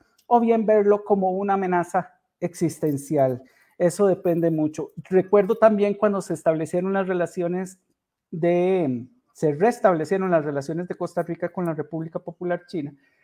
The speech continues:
eh, que muchas naciones vieron como que entonces Costa Rica se iba a convertir en la puerta comercial para China en, en Centroamérica y el Caribe. Eh,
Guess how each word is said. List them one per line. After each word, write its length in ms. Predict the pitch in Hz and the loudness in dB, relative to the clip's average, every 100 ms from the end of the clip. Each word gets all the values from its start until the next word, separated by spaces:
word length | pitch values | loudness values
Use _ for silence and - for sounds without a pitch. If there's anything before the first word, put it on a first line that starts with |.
| _ _ | _ _
eh, 600 | - 185 180 180 170 - _ _ _ _ _ _ _ | 2 4 6 4 2 -4 _ _ _ _ _ _ _
que 160 | - 226 | 4 6
muchas 640 | 214 220 254 269 - 233 | 6 4 2 0 0 0
naciones 760 | 202 180 185 220 214 160 160 _ _ _ _ - | 2 -2 -2 -4 -2 -4 -10 _ _ _ _ -6
vieron 360 | 175 214 220 | 4 6 4
como 320 | 226 226 202 202 | 0 0 0 0
que 140 | 190 | 0
entonces 540 | 185 180 220 208 240 | 0 0 0 0 -4
Costa 280 | - 226 202 | -4 -2 -2
Rica 260 | 180 196 226 | -2 -4 -6
se 120 | 220 | -2
iba 120 | 202 | -2
a 60 | 208 | 0
convertir 600 | 226 185 165 - 240 220 | -2 -2 -2 -2 -2 0
en 100 | 196 | 0
la 160 | 156 - | 0 2
puerta 360 | 180 185 208 | 0 2 0
comercial 920 | 202 190 156 - - 196 180 185 185 | 0 2 0 -2 0 4 6 4 2
para 300 | 185 160 139 | 6 6 4
China 500 | - 202 185 151 - - | -2 0 2 2 0 -2
en, 480 | 151 147 143 143 - | 2 2 2 -2 -4
en 440 | 156 139 135 131 | -2 0 0 -2
Centroamérica 840 | 123 - 147 147 147 156 165 160 170 | -2 -2 -2 0 0 2 0 0 0
y 100 | 156 | 0
el 100 | 143 | -2
Caribe. 440 | 143 143 143 135 _ _ _ _ _ | -2 -2 -4 -6 _ _ _ _ _
Eh, 500 | 180 170 165 160 - | 2 4 4 0 -4